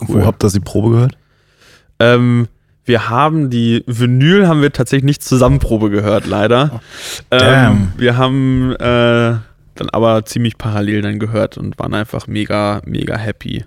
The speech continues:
Speaker 1: Was wir aber schon gemacht haben, als die fertigen Mixe da waren von demjenigen, der das gemischt hat, die haben wir schon zusammen dann nochmal durchgehört und, ähm, ja.
Speaker 2: <laughs>
Speaker 1: Genau.
Speaker 2: Die Stimmung muss überwältigend gewesen sein auf jeden
Speaker 1: Auf,
Speaker 2: Fall.
Speaker 1: auf jeden Fall, ja.
Speaker 2: Ja.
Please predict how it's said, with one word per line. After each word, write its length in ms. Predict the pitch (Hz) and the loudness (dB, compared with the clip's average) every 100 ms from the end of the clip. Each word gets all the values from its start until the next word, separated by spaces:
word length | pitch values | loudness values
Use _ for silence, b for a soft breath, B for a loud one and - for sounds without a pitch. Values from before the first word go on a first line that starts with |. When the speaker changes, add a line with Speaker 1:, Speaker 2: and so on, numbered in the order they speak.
| _ | _
Speaker 1:
Was 180 | - 120 | -4 0
wir 80 | 151 | 4
aber 140 | 135 | 4
schon 220 | 123 156 175 | 2 2 2
gemacht 280 | 151 147 | 2 0
haben, 360 | 143 131 131 135 | 0 0 -2 -4
als 220 | 110 - | -6 -6
die 100 | 113 | -8
fertigen 440 | - 117 110 113 117 | -2 -2 -2 -2 0
Mixe 320 | 123 - 117 | 0 -2 -2
da 220 | 107 107 | 0 -2
waren 160 | 107 110 | -4 -6
von 140 | 110 | -6
demjenigen, 320 | 110 110 110 | -4 -4 -2
der 100 | 110 | -4
das 140 | 113 - | -4 -4
gemischt 320 | 117 139 - | -4 -4 -4
hat, 180 | 135 - B B B - | -6 -8 B B B 0
die 80 | 120 | 2
haben 100 | 123 | 2
wir 100 | 113 | 0
schon 160 | 127 | -2
zusammen 480 | - 113 110 110 101 | -2 -2 0 -2 -2
dann 160 | 101 104 | -2 -4
nochmal 260 | 104 107 | -4 -4
durchgehört 640 | 104 110 - 113 110 104 - | -2 -2 -2 0 0 -2 -4
und, 320 | 104 104 - - | -6 -6 -6 -4
ähm, 380 | 107 107 107 110 _ _ _ _ - - - | -4 -4 -6 -10 _ _ _ _ -20 -20 -10
ja. 200 | - 95 - _ _ - _ _ _ _ - - | -6 -6 -8 _ _ -20 _ _ _ _ -18 -12
Speaker 2:
<laughs> 420 | - - - 139 | -8 -6 -4 -2
Speaker 1:
Genau. 200 | 127 110 | 2 2
Speaker 2:
Die 80 | 110 | 2
Stimmung 400 | 107 120 113 95 | 4 4 4 4
muss 240 | 104 - | 2 0
überwältigend 640 | - 107 104 107 104 85 90 | 0 2 4 4 2 2 0
gewesen 400 | - 95 98 104 | 2 2 4 4
sein 220 | 101 101 | 4 4
auf 160 | 101 - | 2 0
jeden 140 | 95 | 0
Speaker 1:
Auf, 160 | 107 110 | 2 0
Speaker 2:
Fall. 80 | 101 | 0
Speaker 1:
auf 160 | 107 110 | -2 -2
jeden 180 | 101 | -6
Fall, 340 | 98 95 98 95 | -6 -6 -4 -4
ja. 180 | 90 - | -6 -4
Speaker 2:
Ja. 180 | 104 | -2